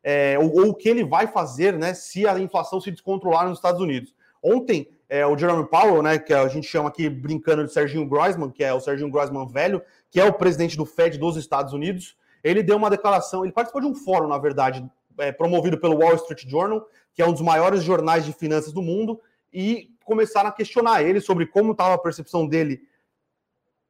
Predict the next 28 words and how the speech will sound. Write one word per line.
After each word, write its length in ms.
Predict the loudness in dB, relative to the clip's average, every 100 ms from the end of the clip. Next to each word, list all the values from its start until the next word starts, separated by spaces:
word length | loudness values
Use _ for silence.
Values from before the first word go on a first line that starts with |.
| _ _ _ _
pra, 300 | 2 4 4
pros 340 | 2 4 4
juros 320 | 4 0 2 0
americanos, 680 | -2 -4 -4 -4 -4 -6 -6
pra 180 | -4
inflação, 720 | -4 -4 -6 -4 -2 -2 -2 -10 _ _
é, 680 | -2 0 0 -2 -2 -4 -8 -18 _ _ _ _ _ _ _
e 340 | -6 -4 -4 -8 _ _ _ _ _ _ _ _
as 160 | -4 -2
explicações 540 | -4 -2 -2 0 0
dele. 160 | 2 2
Lembrando 320 | 2 2 2
que 80 | 2
o 20 |
Banco 200 | 2 0
Central 280 | 0 2 4
dos 200 | 4 0
Estados 260 | 0 0 0
Unidos, 340 | -2 -4 -12 -20 _ _
ele 160 | 0 2
tem 380 | 2 2 0 2
dois 240 | 4 4
mandatos, 460 | 2 2 0 0 -6
né, 180 | -10 -2
que 100 | -2
é 260 | 0 -4
controle 500 | -4 -4 0 2 2
da, 560 | 4 2 4 0 -4